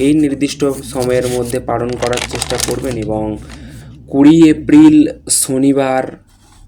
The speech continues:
এটি বাংলাদেশের সময় কুড়ি এপ্রিল শনিবার সূর্যোদয় হতে নটা ঊনষাট মিনিটের মধ্যে পারণ। এই নির্দিষ্ট সময়ের মধ্যে আপনারা পারণ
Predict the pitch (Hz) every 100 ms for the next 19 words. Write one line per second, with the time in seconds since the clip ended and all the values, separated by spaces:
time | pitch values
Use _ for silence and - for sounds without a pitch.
0 | - - - - - - - - - 120
1 | 123 143 143 139 - 123 131 131 139 143
2 | 143 139 - 123 107 110 156 175 - 135
3 | 131 131 131 123 117 131 127 123 - -
4 | 135 123 120 120 113 117 - - - 127
5 | 120 123 117 113 110 113 107 120 113 110
6 | - 113 110 107 110 107 107 - - -
7 | - 139 147 160 160 160 160 139 127 123
8 | 117 123 120 117 117 110 110 113 117 113
9 | - - - - 110 101 98 - - -
10 | - - - - - 131 147 151 143 135
11 | 127 127 123 135 - 123 123 139 139 139
12 | 139 127 143 143 143 - 110 113 113 110
13 | 110 110 - - - - - 117 120